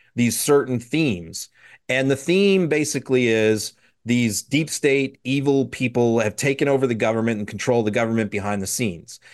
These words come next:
And the reason why Trump really wasn't able to accomplish that much in his first term was because of these deep state actors. But he's got it all figured out now, and he knows who they are.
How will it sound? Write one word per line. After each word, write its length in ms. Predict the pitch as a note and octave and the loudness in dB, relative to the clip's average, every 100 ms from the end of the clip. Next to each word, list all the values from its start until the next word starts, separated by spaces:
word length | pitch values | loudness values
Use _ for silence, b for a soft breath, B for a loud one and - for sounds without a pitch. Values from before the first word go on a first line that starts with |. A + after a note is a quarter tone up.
| B | B
And 160 | - B2 | -2 0
the 60 | |
reason 400 | A#2 C#3 G3 F3 | 2 2 2 2
why 200 | D#3+ D3 | 2 2
Trump 360 | C#3+ - D3 C3 | 0 0 0 2
really 200 | C3 C#3+ | 4 4
wasn't 320 | C3+ C3 C3 | 4 2 0
able 280 | A#2+ B2+ A#2+ | -2 0 -2
to 100 | - | -2
accomplish 800 | G2+ - C#3+ C#3+ C3+ A#2 A2 - b b | -4 -4 0 0 2 0 0 -10 b b
that 320 | - B2 A#2+ - | -4 -2 -2 0
much 240 | A#2+ A#2 | 0 0
in 100 | A2 | 0
his 160 | G#2+ - | 0 -2
first 360 | B2 A2 - | 0 0 0
term 480 | - E3+ C3+ A2+ G#2 b b b - | 2 4 4 2 -4 b b b 2
was 220 | C#3 B2+ | 2 2
because 580 | F2+ - - E3 D#3+ C3+ | -2 -2 0 4 4 0
of 120 | A#2+ | -4
these 320 | C3 B2+ F#2+ | -2 -2 -4
deep 260 | - C3+ B2+ | 0 0 2
state 280 | - A#2+ | 0 2
actors. 520 | A2+ A#2 - D#2+ D#2 - b b | 2 -2 -4 -14 -16 -20 b b
But 100 | C#3+ | 0
he's 140 | D#3 B2+ | 2 2
got 220 | F3 F#3 | 2 4
it 60 | F#3+ | 4
all 180 | F#3+ | 4
figured 320 | G#3+ G#3+ G3+ F#3+ | 4 2 4 4
out 240 | F3+ D3+ | 2 0
now, 380 | D#3 D#3 G2 F2+ _ _ _ | 2 0 -2 -10 _ _ _
and 180 | B2+ C#3 | -4 0
he 140 | D3 D#3 | 2 2
knows 480 | D3+ D#3 E3+ E3+ | 4 4 4 4
who 100 | F#3 | 2
they 180 | F#3 F#3 | 2 4
are. 440 | D#3+ C#3 D3 F3+ | 4 4 2 -2